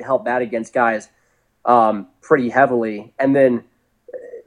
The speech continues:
trades, you know, obviously you have some that have an obvious winner or loser, um, but a lot of them were kinda neutral. And the other thing I realized, too, is that trades aren't always a zero-sum game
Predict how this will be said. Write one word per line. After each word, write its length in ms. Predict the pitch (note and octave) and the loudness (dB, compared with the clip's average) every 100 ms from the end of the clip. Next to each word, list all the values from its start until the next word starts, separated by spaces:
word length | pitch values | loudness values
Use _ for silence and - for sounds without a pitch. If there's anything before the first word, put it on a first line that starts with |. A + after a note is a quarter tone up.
| - | -20
trades, 600 | - - D#3+ D#3 D3 - | -6 6 6 6 2 -4
you 80 | D3 | 4
know, 140 | D3 C3+ | 8 10
obviously 400 | C#3+ D3 D3 C#3+ | 8 6 0 2
you 60 | |
have 160 | C3+ C3+ | 2 2
some 280 | - C#3 C3+ | 4 4 6
that 240 | B2+ A#2+ | 2 0
have 200 | C#3 C#3 | -2 0
an 60 | B2+ | 2
obvious 440 | A#2+ C3 C3+ B2+ | 2 2 -2 -6
winner 280 | A#2+ C#3 C#3 | -6 -2 0
or 140 | A#2+ A#2+ | -2 -4
loser, 480 | C3 C#3+ B2+ A2+ G#2 _ _ _ - | -6 -6 -4 -6 -6 _ _ _ -4
um, 480 | A2 A#2 A2 G#2 F#2+ _ | 0 2 2 0 -6 _
but 100 | - | 4
a 40 | D3+ | 6
lot 160 | G3 | 6
of 40 | A3+ | 2
them 80 | A#3 | -2
were 80 | |
kinda 220 | G#3+ G#3 F3+ | -2 0 2
neutral. 420 | F3 G3 C3 A#2+ | 0 -2 -6 -4
And 80 | D#3 | 0
the 80 | |
other 140 | F3+ G#3+ | -2 -2
thing 220 | G#3+ F#3 | -4 -2
I 60 | D#3 | -2
realized, 520 | C#3+ D#3 D3+ C3+ - | -2 -2 -2 -4 -6
too, 140 | F3 | -4
is 120 | D3+ A#2 | -4 -4
that 380 | C3 A2+ - _ _ _ _ _ - | -2 -4 -8 _ _ _ _ _ -6
trades 340 | F#3 A3 A3 | 0 0 2
aren't 320 | A3+ G3 E3 - _ _ _ | 2 2 -6 -20 _ _ _
always 320 | F3 F3 F#3+ | 2 4 4
a 80 | D3+ | 2
zero-sum 560 | B2 D#3+ E3 - D#3+ C#3 | -2 0 0 0 -2 -2
game 400 | C#3+ C#3+ G#2+ | -2 -2 -4